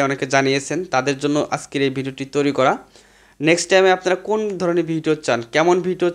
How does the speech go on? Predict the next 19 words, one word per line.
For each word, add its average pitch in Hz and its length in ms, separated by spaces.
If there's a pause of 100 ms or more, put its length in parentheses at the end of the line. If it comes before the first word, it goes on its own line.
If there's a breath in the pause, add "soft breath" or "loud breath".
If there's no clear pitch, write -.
চান, 170 140 (140)
সে - 200
বিষয়ে 156 320
কমেন্ট 156 360
করবেন, 156 340
তাহলে 143 360
ওই 147 180
বিষয়ের 151 360
উপরে 156 180
আমি 147 140
ভিডিও 135 300
দেওয়ার 131 240
চেষ্টা 156 200
করব। 110 240 (1700 soft breath)
দেখেন 170 260
কলারটা 196 360
সেটিং 185 320
করে 175 180
নিলাম। 147 260